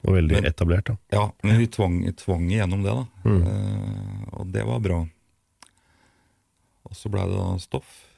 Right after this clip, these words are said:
Speaker 2: i form av, eh, leir-, leirklumpaktig stoff som ble kalt kirsebær, som ble presset inn i noen armlenker som ga rus for å slippe disse sprøytene.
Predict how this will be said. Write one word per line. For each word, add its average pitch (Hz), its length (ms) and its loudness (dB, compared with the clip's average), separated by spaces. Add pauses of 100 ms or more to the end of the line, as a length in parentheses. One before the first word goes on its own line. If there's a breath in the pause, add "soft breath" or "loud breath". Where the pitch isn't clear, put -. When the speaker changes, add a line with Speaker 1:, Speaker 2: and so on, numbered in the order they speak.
(880)
Speaker 2:
i 98 120 -4
form 85 400 -4
av, 87 240 -6
eh, 90 380 -6 (1400)
leir-, 95 520 -2
leirklumpaktig 87 1400 -4
stoff - 400 -8
som 90 240 -4 (880)
ble 90 160 -6
kalt 90 160 -6
kirsebær, 90 640 -6
som 101 160 -4
ble 92 160 -2
presset 90 400 -4
inn 82 160 -2
i - 0 -
noen 85 160 -2
armlenker 78 720 -4
som 92 160 -4
ga 92 160 0
rus 113 300 -6 (640 soft breath)
for 95 100 -10
å 90 80 -14
slippe 90 300 -6
disse 82 180 -6
sprøytene. 85 540 -4